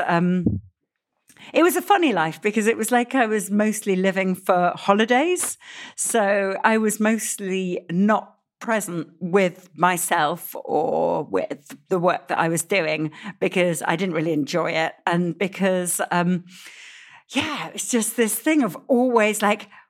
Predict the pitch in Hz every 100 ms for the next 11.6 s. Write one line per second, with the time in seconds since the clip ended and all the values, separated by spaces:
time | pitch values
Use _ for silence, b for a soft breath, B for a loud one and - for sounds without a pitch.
0 | _ 160 254 262 320 - 302 320 330 359
1 | 349 349 415 226 180 165 - 220 B 156
2 | 208 269 294 285 302 302 302 285 294 302
3 | 370 220 180 156 156 B B 147 196 247
4 | 269 294 277 320 302 202 B - 254 285
5 | 294 294 294 247 226 214 240 220 214 208
6 | 196 185 - _ - 202 202 214 208 214
7 | 208 175 220 247 - 392 392 349 226 196
8 | 190 190 - 214 196 196 196 - 185 185
9 | 180 185 - - B B B B 190 220
10 | 240 233 226 208 208 208 202 247 240 -
11 | - - - 202 190 196